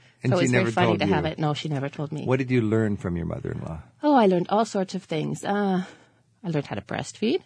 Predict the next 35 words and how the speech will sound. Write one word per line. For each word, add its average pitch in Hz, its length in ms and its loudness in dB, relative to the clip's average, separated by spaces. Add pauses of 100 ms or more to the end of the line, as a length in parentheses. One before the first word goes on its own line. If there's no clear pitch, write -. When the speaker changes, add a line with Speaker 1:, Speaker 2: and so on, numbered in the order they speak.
(480)
Speaker 2:
actually, 175 320 -4
which 214 200 -6
was 156 200 -4
pretty - 240 -4
funny. 175 360 -2 (580)
I 165 640 -2
Speaker 1:
<laughs> - 40 -18
Speaker 2:
learned 190 340 2
Speaker 1:
Why, - 200 2
why 196 160 6
was 165 180 4
it 123 100 -4
funny? 101 320 -2 (160)
Speaker 2:
<laughs> - 180 -18
Just 285 200 2
because 262 260 0
it 196 60 -2
was 208 120 -2
really 220 160 0
important 202 280 -2
to 185 60 -2
her 190 180 2
after 170 280 2
our 170 60 -2
first 180 240 -4
son 180 180 2
was 180 140 0
born. 196 460 0
My 196 120 0
mom 175 240 4
came 165 200 -2
for 156 140 -4
the 143 80 -4
birth, 156 360 -6
but 131 180 -2